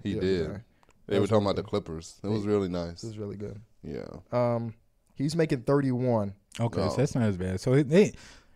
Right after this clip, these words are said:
Speaker 3: he ended up only getting bought up for around probably, like, seventeen then. So that's not as bad. But, yeah, John Wall is just a, that Rockets team is literally like, you just wanna let the young guys eat.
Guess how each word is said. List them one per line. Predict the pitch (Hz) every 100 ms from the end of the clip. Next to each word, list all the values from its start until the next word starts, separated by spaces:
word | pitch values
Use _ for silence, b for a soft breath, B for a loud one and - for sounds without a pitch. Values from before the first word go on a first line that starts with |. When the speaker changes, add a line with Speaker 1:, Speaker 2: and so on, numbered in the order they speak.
| b
Speaker 3:
he | - 185
ended | 185 175
up | 160
only | 151
getting | 135 131
bought | 123
up | 120
for | -
around | 113 110 104
probably, | 113 107
like, | 104
seventeen | - 113 107 101 113 101
then. | 90 87 - _ _ _ _ _ _ _ _ _ - -
So | - 98 101
that's | 107
not | 123 98
as | 92 98 90
bad. | 90 92 87
But, | 90
yeah, | 98 92 92 85
John | 110 151
Wall | 175 185
is | 165
just | 151 160
a, | 113 78 _ _ - - B B B
that | 139 185
Rockets | 156 190 156
team | - 160
is | 135 120
literally | 135 139
like, | 117 110 107
you | 123
just | 131
wanna | 135 117
let | 113 104
the | 104
young | 107
guys | 104 98 95 95
eat. | 98